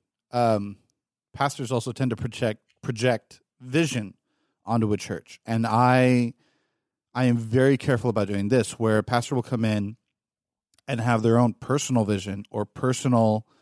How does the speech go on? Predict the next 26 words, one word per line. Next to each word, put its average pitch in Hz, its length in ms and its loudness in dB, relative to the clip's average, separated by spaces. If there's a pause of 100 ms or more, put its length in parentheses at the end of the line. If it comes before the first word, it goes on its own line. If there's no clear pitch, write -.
(540)
um, 104 720 0 (2750)
issues 127 380 0
that 117 140 0
they 120 160 4
are 127 120 6
going 120 340 4
through, 117 520 2
and 113 140 0
they'll 113 100 4
be 113 140 4
like, 110 320 4
"Everyone 180 400 4
must 135 180 4
be 135 80 0
going 123 240 4
through 120 180 -4
this. 107 280 -4
We're 151 120 -2
gonna 147 180 0
do 139 80 2
an 131 80 4
entire 135 320 0
sermon 139 400 0
series 117 340 -2
on 101 140 -4
this." - 320 -16